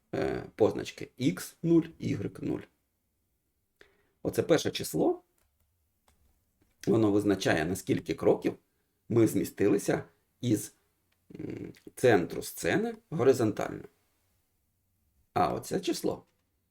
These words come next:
означає, наскільки ми змістилися від центру сцени вертикально.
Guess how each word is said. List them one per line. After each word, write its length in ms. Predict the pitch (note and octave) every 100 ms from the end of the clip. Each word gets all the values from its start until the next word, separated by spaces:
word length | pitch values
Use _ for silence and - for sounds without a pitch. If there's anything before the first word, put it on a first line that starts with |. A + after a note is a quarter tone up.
| _
означає, 460 | - G#2 G2+ G#2 E2+
наскільки 520 | G#2 A2+ - - -
ми 140 | - D3+
змістилися 580 | G#2 - G#2+ D#2 -
від 220 | G#2+ G#2 -
центру 320 | G#2+ - -
сцени 420 | - - C#4 - -
вертикально. 600 | A#2 - - - -